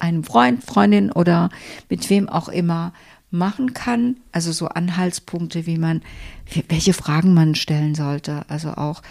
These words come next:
damit man tatsächlich loslegen kann und sich immer besser damit auskennt und auch, ja, ähm, selbstsicherer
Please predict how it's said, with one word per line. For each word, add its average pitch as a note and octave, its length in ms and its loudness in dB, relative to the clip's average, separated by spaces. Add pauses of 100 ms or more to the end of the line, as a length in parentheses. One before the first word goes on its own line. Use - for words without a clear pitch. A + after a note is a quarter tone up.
(200)
damit G3+ 260 0
man A3+ 180 4
tatsächlich - 640 -4
loslegen G#3+ 720 2
kann F#3 360 -4
und E3+ 340 -6 (800)
sich - 580 -2
immer G3 420 4
besser F3+ 280 2
damit E3 360 -4
auskennt G3+ 600 -2
und E3 180 -6
auch, D#3 300 -6 (460)
ja, C3+ 140 -6 (540)
ähm, C#3 260 -6
selbstsicherer E3 1160 -4